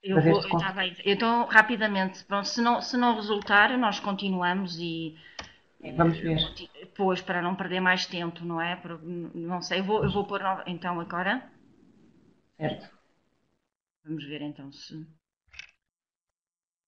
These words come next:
Speaker 1: E agora consegue ouvir, Sónia?
Speaker 2: Não, ainda não.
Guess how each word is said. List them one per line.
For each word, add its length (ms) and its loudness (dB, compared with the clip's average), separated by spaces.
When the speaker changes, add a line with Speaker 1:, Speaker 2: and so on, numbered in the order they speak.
Speaker 1:
E 80 0
agora 280 6
consegue 380 0
ouvir, 180 0
Sónia? 460 -2
Speaker 2:
Não, 460 6
ainda 300 0
não. 340 4